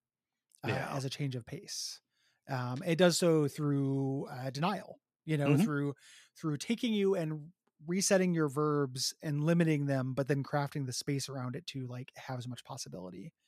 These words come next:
Speaker 2: Yeah.
Speaker 1: as it can. Uh, to throw, like, a non-Western, like, example in there for that, it's also the same reason I love, uh, Eventide Island in Breath of the Wild,
Speaker 2: Oh, yeah.
Speaker 1: which is the best part of that game,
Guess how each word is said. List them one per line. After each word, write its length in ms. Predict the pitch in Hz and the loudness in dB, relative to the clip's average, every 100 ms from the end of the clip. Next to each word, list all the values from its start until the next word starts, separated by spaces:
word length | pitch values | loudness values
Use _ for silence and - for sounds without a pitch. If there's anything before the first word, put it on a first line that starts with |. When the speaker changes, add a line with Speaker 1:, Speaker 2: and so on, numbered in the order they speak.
| _ - | _ -14
Speaker 2:
Yeah. 220 | - 73 - _ | -10 -8 -10 _
Speaker 1:
as 140 | 131 120 | -10 -10
it 60 | |
can. 280 | - 170 170 - - - - | -12 -14 -14 -18 -20 -20 -8
Uh, 180 | 147 139 | -2 -2
to 100 | 143 | -2
throw, 180 | 143 165 | 2 4
like, 140 | 156 | 4
a 60 | 151 | 2
non-Western, 1080 | 143 143 147 147 143 185 160 208 180 147 139 | 0 0 0 0 -4 -6 -4 0 2 0 -2
like, 180 | 139 120 _ | -6 -8 _
example 400 | 165 135 139 131 | -8 -2 -2 -2
in 60 | 131 | -4
there 180 | 131 123 | -4 -6
for 80 | 135 | -10
that, 160 | 127 | -8
it's 180 | 151 135 | -8 -2
also 320 | 147 143 156 | -2 2 0
the 100 | 143 139 | 0 0
same 280 | 160 143 | 0 0
reason 200 | 143 135 139 | -2 -2 -2
I 80 | |
love, 380 | 131 135 131 131 | 0 0 -2 -4
uh, 360 | - 127 123 123 - | -10 -10 -8 -10 -4
Eventide 400 | 151 143 139 127 | -2 -2 -2 -4
Island 480 | 131 139 120 127 - _ _ _ - - - _ 143 | -4 -6 -8 -12 -18 _ _ _ -18 -18 -20 _ -6
in 100 | 127 | -4
Breath 200 | 131 127 | -6 -6
of 60 | |
the 60 | 127 | -4
Wild, 400 | 220 180 156 - _ 139 | 0 2 0 -4 _ 0
Speaker 2:
Oh, 120 | 143 | 2
yeah. 180 | 147 139 _ _ _ _ | 2 -2 _ _ _ _
Speaker 1:
which 140 | 175 156 | -2 0
is 100 | 147 | 2
the 80 | 143 | 2
best 180 | 147 | 2
part 140 | 151 131 | 0 -2
of 60 | |
that 180 | 131 160 | 0 -2
game, 300 | 120 117 135 | -2 -6 -8